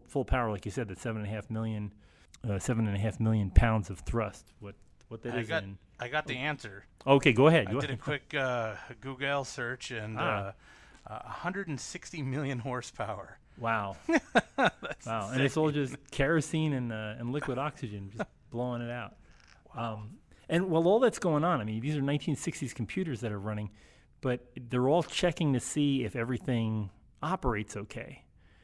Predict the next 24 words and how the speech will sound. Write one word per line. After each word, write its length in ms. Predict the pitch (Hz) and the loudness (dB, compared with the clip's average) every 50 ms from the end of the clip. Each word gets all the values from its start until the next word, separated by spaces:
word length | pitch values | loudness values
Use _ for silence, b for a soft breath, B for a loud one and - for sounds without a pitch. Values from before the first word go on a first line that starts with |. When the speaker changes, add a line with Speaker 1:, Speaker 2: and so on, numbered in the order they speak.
| b b b b - | b b b b -8
Speaker 1:
And, 400 | - 120 117 117 113 113 113 107 | -6 -4 -2 -2 -2 -2 -2 -2
uh, 440 | 113 110 110 110 110 107 107 107 104 101 | -2 -2 -2 -2 -2 -4 -4 -4 -6 -6
y-, 100 | 101 - - | -8 -8 -8
you 340 | 151 120 131 143 127 120 | -6 -4 -4 -2 -2 -2
know, 60 | 110 107 | -2 -2
so 160 | - - 127 | -4 -4 -2
there's 180 | 117 117 104 | -2 -2 0
measurements 500 | 104 120 123 135 123 147 143 135 131 - | 0 2 2 2 2 2 2 2 0 -2
going 280 | - - 127 120 120 117 | -2 -2 -2 0 0 -2
on 160 | 117 113 113 | -2 -4 -4
to 80 | 113 107 | -6 -6
make 120 | 113 110 | -8 -10
sure 220 | - - 131 120 110 | -8 -4 -4 -4 -2
that 160 | 110 107 - - - | -4 -6 -8 -12 -12
it, 200 | - 117 107 104 - - _ b b b b b b b b | -10 -10 -10 -10 -12 -16 _ b b b b b b b b
it 160 | 143 123 - | -8 -8 -6
comes 320 | - - 139 123 113 101 - | -6 -4 -4 -4 -4 -4 -4
up 300 | 117 113 110 - - - | -6 -6 -6 -10 -12 -10
that, 340 | 113 107 107 - - - | -10 -10 -10 -12 -12 -10
uh, 360 | 117 107 104 104 104 101 101 98 - - - b b b b b b b b b b b b - B B B B B B B 185 214 - | -8 -6 -6 -6 -6 -8 -8 -10 -12 -18 -20 b b b b b b b b b b b b -20 B B B B B B B -18 -18 -16
you 280 | - - - 127 127 | -14 -10 -6 -4 -2
know, 120 | 120 107 98 | -2 -2 -4
it's 100 | - - | -4 0
burning 500 | - 135 127 127 123 120 113 110 101 | 2 4 4 4 4 2 0 0 -2